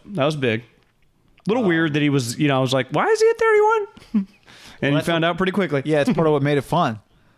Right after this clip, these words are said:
Speaker 2: Uh, all right, recording this podcast, if, if you're watching, you're watching it live in all likelihood on Sunday night.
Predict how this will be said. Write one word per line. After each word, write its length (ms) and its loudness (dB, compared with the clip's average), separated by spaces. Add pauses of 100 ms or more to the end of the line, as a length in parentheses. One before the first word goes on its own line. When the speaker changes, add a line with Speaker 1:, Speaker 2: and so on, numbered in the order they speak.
(360)
Speaker 2:
Uh, 480 2
all 80 2
right, 200 -2
recording 420 0
this 180 0
podcast, 580 -2 (400)
if, 320 -6 (160)
if 180 -2
you're 100 -2
watching, 440 -2
you're 180 -4
watching 680 -2 (140)
it 140 -8
live 440 -2
in 80 -4
all 140 -6
likelihood 500 -6 (380)
on 140 -4
Sunday 440 -2
night. 500 -6